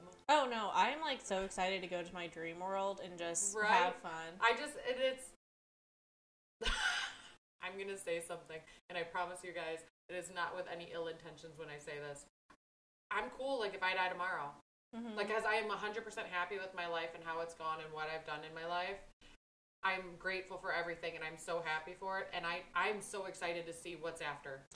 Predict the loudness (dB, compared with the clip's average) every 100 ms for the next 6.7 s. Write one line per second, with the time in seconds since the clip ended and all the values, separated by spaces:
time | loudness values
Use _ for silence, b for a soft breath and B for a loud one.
0 | B _ _ 6 8 8 8 8 8 6
1 | 4 0 -4 _ _ _ 0 2 4 0
2 | 2 0 0 0 -2 -2 -4 -4 -6 -6
3 | -8 -10 -12 8 10 10 6 0 0 0
4 | 0 2 2 0 0 0 2 0 -2 -2
5 | 0 0 -2 -4 -12 -12 -12 -16 -18 _
6 | 0 2 0 -2 -6 -8